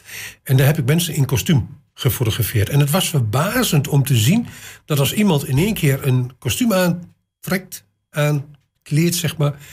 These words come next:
dat het meteen die persoon wordt. Nu kwam ik tot de relatie, dat, wat is er nu aan de hand als iemand elke dag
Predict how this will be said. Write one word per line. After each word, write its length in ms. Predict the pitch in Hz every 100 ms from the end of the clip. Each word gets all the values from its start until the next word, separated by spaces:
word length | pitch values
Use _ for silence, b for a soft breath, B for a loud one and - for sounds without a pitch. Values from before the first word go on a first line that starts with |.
| B B
dat 140 | 131
het 100 | 127
meteen 360 | 135 165 170 143
die 120 | 151
persoon 360 | 156 - 139 127
wordt. 280 | 120 - B B B B
Nu 240 | 147 151 147
kwam 260 | - 156 196
ik 100 | -
tot 160 | 143
de 60 | 110
relatie, 440 | 101 95 95 160
dat, 180 | 107 113 - _ - - - 135
wat 180 | 196 -
is 280 | 180 143 139
er 60 |
nu 180 | 127 131
aan 80 | 110
de 60 |
hand 280 | 104 160 175 -
als 200 | 131 -
iemand 360 | 190 143 113 -
elke 260 | 190 202 175
dag 300 | 151 -